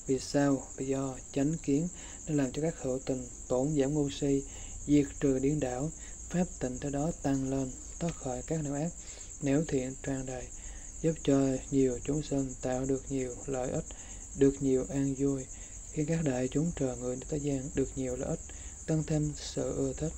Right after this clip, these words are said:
Như vậy gọi là thế gian có một pháp, ngay khi phát sinh, làm cho các hữu tình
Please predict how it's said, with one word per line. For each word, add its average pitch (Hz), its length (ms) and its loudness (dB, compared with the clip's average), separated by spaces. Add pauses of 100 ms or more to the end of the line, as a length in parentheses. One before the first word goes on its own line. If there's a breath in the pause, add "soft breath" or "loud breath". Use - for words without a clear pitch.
(600 loud breath)
Như 170 140 2
vậy 131 140 4
gọi 127 200 -2
là 127 180 -4
thế 143 100 -2
gian 143 220 0
có 147 100 -2
một 143 220 -2
pháp, 156 180 -2 (440 loud breath)
ngay 139 220 6 (100)
khi 139 160 2
phát 160 240 -2 (100)
sinh, 139 180 -2 (400 loud breath)
làm 135 240 4
cho 143 100 -4
các 160 200 0
hữu 127 160 0
tình 131 320 -4